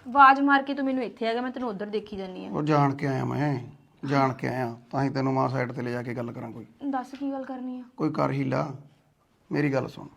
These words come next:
Speaker 2: ਮੈਨੂੰ ਪਤਾ ਹੈ ਇਹੋ ਜਿਹੇ ਕੰਮ 'ਚ ਤੇਰਾ ਦਿਮਾਗ ਬਹੁਤ ਤੇਜ਼ ਹੈ, ਕੋਈ ਹੀਲਾ ਕਰ।
Speaker 1: ਹੀਲਾ ਕੀ ਕਰਾਂ ਮੈਂ? ਆਈ ਤਾਂ ਇਹੀ ਸੋਚ ਕੇ ਸੀ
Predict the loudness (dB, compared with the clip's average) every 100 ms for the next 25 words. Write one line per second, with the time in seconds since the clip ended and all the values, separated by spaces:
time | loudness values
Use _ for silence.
0 | _ 2 2 4 0 -2 -4 -6 -6 -2
1 | 0 2 2 0 0 -2 0 2 2 0
2 | 0 0 0 0 0 -2 -4 -14 _ _
3 | _ _ 2 6 8 6 6 0 -10 -20
4 | _ _ _ _ _ _ -6 -6 -8 -6
5 | -8 -6 -8 -8 -10 -14 -20 _ -4 -4
6 | -4 -6 -6 -6 -6 -6 -6 -8 -8